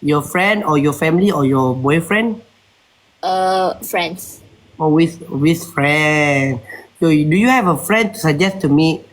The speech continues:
Speaker 1: to I tackle your friend
Speaker 2: Why you
Speaker 1: today?
Speaker 2: want to tackle? It's still bulan Ramadan.
Speaker 1: Oh my God.
Speaker 2: You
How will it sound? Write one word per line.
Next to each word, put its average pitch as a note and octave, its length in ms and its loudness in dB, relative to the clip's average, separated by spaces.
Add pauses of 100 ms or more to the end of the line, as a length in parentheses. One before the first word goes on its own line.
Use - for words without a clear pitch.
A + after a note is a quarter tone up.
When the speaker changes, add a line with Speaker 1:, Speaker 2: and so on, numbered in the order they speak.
(120)
Speaker 1:
to - 220 -4
I D3+ 380 0 (2000)
tackle C#3+ 640 0
your C#3 180 2
friend C#3 520 -2 (240)
Speaker 2:
Why C4 220 2
you D4 140 2
Speaker 1:
today? C4 60 2
Speaker 2:
want C4+ 160 -4
to B3 100 0
tackle? A3+ 400 -2
It's G3+ 180 -2
still A#3+ 240 -4
bulan G3+ 420 -2
Ramadan. F3+ 680 -2 (480)
Speaker 1:
Oh - 280 -8 (380)
my C3 320 -6
God. - 260 -6 (280)
Speaker 2:
You A3+ 120 4